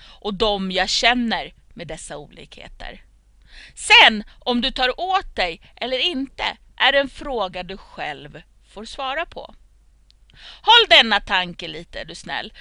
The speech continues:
för jag tänker blanda in fler faktorer innan jag kommer till det jag vill. Har du någon gång känt att du duger mer än hundra procent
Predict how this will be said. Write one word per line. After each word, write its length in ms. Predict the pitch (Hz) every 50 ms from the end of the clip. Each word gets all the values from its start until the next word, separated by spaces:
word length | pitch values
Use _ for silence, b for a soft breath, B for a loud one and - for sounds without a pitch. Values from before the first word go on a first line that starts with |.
| B B B
för 100 | - 339
jag 120 | 330 339
tänker 280 | - 370 370 311 349 349
blanda 300 | 359 359 339 339 330 339
in 180 | 349 359 349
fler 500 | 339 - - - 403 392 427 381 330 320
faktorer 720 | 320 - 254 240 - - - 180 160 151 160 160 156 165 175 -
innan 240 | - 180 180 185 180
jag 140 | 175 180 175
kommer 360 | - - 160 139 151 139 139
till 160 | - - 175
det 120 | 175 208 220
jag 180 | 240 262 294
vill. 380 | 330 359 294 180 185 165 175 202 - _ _ _ _ _ _ - _ _ _ _ _ _ _ _ _ _ _ _ B B B B B B B B
Har 140 | 320 359
du 80 | 392 415
någon 520 | 403 427 480 480 427 415 415 427 466 453 302
gång 240 | 240 190 170 175 170
känt 540 | - - - - 90 156 170 220 - - b b b b b b
att 200 | b 254 269 233
du 100 | - 302
duger 920 | 247 214 185 165 196 180 175 170 165 165 175 160 147 165 185 185 208 220 262 B B B
mer 380 | - 180 190 208 160 165 165 151
än 180 | 180 208 214 208
hundra 540 | 165 175 160 160 143 156 156 - 147 170
procent 560 | - - 233 - - - - 214 180 185 -